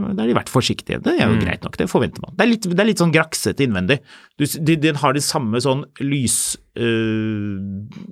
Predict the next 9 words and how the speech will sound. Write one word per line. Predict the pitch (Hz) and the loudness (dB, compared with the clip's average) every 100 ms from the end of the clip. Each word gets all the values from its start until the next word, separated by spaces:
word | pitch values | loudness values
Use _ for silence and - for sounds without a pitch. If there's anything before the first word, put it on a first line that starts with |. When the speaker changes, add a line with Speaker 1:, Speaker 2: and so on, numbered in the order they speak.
| - | -14
Speaker 1:
den | 131 | -4
har | 120 131 | -2 0
sånn | 143 | 2
lyssignatur | 151 117 - 104 98 - 107 101 | 0 0 0 0 -2 -2 0 2
innvendig, | 131 107 90 95 143 - - - _ | 2 0 0 2 0 -4 -20 -20 _
og | - 123 120 120 120 123 113 | 2 4 4 4 4 2 -2
du | 117 123 | 0 0
kan, | 117 127 117 117 | 2 0 0 0
eh, | 117 113 113 113 110 | 0 0 -2 -4 -6